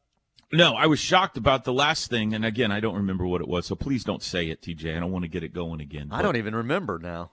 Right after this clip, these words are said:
Speaker 1: I remember thinking, "Well, the left is gonna be mad about this, and it was the right, or the right is gonna be mad about this, and it was the left," so I don't know who's mad about Liv,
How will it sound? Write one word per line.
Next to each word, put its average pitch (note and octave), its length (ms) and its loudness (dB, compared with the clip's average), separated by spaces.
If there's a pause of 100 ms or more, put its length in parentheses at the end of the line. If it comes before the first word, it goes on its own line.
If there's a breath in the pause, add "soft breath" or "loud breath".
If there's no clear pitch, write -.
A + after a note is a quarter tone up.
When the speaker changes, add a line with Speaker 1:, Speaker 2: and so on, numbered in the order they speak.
Speaker 1:
I A#2+ 100 6
remember C#3+ 460 2
thinking, A#2+ 640 0
"Well, A2+ 200 2
the G2+ 120 2
left G#2 580 2
is G#2 140 0
gonna G#2 160 -2
be G2 100 2
mad G2+ 220 0
about F#2 220 0
this, G#2+ 180 -2
and G2 100 -2
it - 80 -6
was F2 140 -6
the F#2 100 -2
right, B2+ 360 6
or F#2 120 0
the E2 100 -4
right A#2 280 2
is G2+ 100 0
gonna G#2+ 160 -2
be G2+ 80 -2
mad F#2+ 220 -2
about F2+ 220 -2
this, F#2 180 -4
and F2+ 80 -4
it D#2 80 -12
was D#2 100 -16
the D#2+ 80 -14
left," A#2+ 340 -2
so G2 240 -6
I B2+ 120 2
don't B2 180 -4
know G#2 200 -2
who's A2 200 -2
mad G2 240 0
about E2+ 260 -4
Liv, C3 460 4